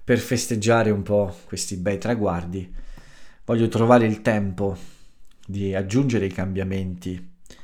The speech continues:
di cui parlo sempre, di trovare qualche buona idea per rendere tutto questo lavoro, tutto il vostro lavoro, più facile e più divertente. Chiudiamo con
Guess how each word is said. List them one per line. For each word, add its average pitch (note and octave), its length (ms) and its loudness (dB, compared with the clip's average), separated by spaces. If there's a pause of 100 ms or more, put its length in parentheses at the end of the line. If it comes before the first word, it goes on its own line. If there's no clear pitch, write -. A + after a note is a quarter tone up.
(140)
di F#2 200 -8
cui G#2 120 -4
parlo F#2 340 0
sempre, E2 640 -4 (540)
di G#2 100 -14
trovare F#2 640 -2
qualche F2+ 280 -8
buona F#2+ 280 0
idea D#2+ 340 -4 (840)
per G#2+ 160 -2
rendere A#2 520 0
tutto A2+ 280 -4
questo G2+ 320 -4
lavoro, G2+ 680 2 (560)
tutto G2 240 -6
il F#2 80 -2
vostro F#2 360 -4
lavoro, E2+ 600 -4 (320)
più B2+ 200 2
facile F#2 1080 -2
e - 140 -8
più F2 320 -8
divertente. F2+ 960 -4 (1800)
Chiudiamo E3+ 560 8
con A#2+ 460 4